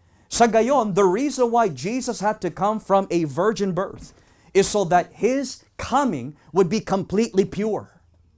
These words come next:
So, siya lang po ang masasabi po natin ang perpektong tao. Matter of fact, may dalawang perpektong tao in the history of the Bible. Si Adan,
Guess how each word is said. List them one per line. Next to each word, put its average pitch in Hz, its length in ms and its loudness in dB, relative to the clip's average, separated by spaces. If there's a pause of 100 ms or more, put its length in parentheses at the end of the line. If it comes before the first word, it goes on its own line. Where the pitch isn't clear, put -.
(400)
So, - 160 -2
siya 233 240 2
lang 240 240 2
po 311 160 4
ang 262 160 -2
masasabi 240 480 -4
po 220 160 -2
natin 220 480 -4
ang 254 240 2
perpektong 214 640 0
tao. 196 320 0
Matter 240 400 2
of - 40 -12
fact, 262 280 -4 (400)
may 196 160 0
dalawang 196 480 4
perpektong 226 640 -2
tao 220 560 0
in 180 160 -2
the 160 80 0
history 147 640 -4
of 160 160 0
the 151 80 -4
Bible. 160 480 -4 (400)
Si - 320 -6
Adan, 202 560 4